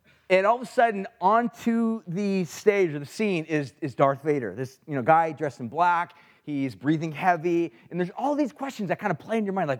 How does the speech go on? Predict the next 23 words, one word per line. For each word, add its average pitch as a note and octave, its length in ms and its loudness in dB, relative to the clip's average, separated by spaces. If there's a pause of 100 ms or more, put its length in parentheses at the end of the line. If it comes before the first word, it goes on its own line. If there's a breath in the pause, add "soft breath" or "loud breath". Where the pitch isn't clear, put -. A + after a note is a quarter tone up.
(120)
"Wait, - 180 -16
wait, F3 260 -4 (200 soft breath)
who A#3 220 -8
is A3 240 -6
this? A2 300 -12 (240 soft breath)
And D3 160 -4
where G#3+ 140 6
did A#3 120 -4
he B3 60 -4
come A#3 340 0
from? C3+ 440 2
And D3+ 240 0 (260 loud breath)
where G3+ 320 4
is G#3+ 100 -4
he A#3 80 -4
going? G3 600 4
Why F#3 160 4
is A#3 100 -2
he A#3+ 80 -8
breathing G3+ 380 -4
so E3 120 -10
heavy? F#3+ 480 -2
And C3 160 -4